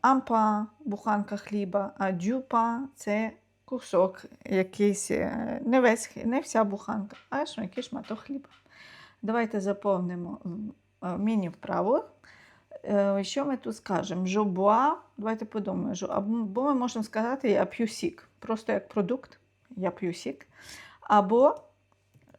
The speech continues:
е, можемо ще сказати, je bois du jus. Просто якусь частину, ну,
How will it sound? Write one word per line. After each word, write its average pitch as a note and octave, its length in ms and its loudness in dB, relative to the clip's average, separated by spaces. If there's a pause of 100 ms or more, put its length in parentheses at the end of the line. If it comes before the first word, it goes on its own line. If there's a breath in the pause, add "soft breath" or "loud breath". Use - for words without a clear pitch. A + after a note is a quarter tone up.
(120)
е, F#3+ 600 0
можемо A3 500 0
ще G#3+ 220 -2
сказати, A3 760 2 (760 soft breath)
je G3+ 360 4
bois F#3+ 440 4
du G#3 200 -2
jus. G#3 260 0 (2000 loud breath)
Просто G#3+ 380 0
якусь G#3 320 0
частину, F3+ 760 -2
ну, D#4 160 -4